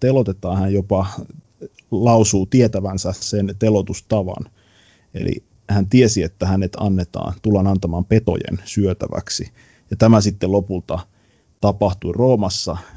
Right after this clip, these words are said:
ilmeisesti vuonna sataseitsemän. Tietenkään hän ei itse siitä enää voinut kirjoittaa, mutta näin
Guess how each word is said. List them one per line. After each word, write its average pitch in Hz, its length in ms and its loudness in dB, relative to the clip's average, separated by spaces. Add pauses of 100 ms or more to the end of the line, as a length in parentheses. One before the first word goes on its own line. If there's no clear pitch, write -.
(140)
ilmeisesti 98 800 0
vuonna 95 280 0
sataseitsemän. 90 920 -2 (200)
Tietenkään 95 500 -2
hän 92 160 -4
ei 92 160 -4
itse 95 260 -6
siitä 87 320 -4 (140)
enää 95 280 2
voinut 90 460 0 (120)
kirjoittaa, 101 540 4
mutta - 200 -8
näin 92 300 -6